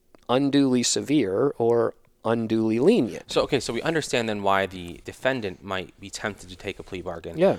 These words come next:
Speaker 2: Why is the prosecution offering one?
Speaker 1: So I think that they are doing it to reduce caseloads.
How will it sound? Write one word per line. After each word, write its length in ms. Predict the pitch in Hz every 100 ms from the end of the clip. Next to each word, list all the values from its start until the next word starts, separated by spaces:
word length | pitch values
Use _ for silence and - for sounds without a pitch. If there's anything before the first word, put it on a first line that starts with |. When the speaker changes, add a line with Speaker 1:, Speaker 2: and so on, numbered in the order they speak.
| -
Speaker 2:
Why 200 | 107 131
is 220 | 170 120
the 360 | - 101 92 87 _
prosecution 720 | 120 107 - 139 151 - 95 -
offering 480 | 127 139 - 92 87
one? 180 | 85 - - _ _ _ - - _ _ _ _ _ _
Speaker 1:
So 160 | - 127
I 60 |
think 220 | 131 151 123
that 200 | 110 104
they 220 | 117 135
are 160 | 117
doing 380 | 113 113 104 104
it 240 | 101 - -
to 380 | - 101 98 98
reduce 500 | 95 98 98 98 -
caseloads. 800 | - 160 - - - - -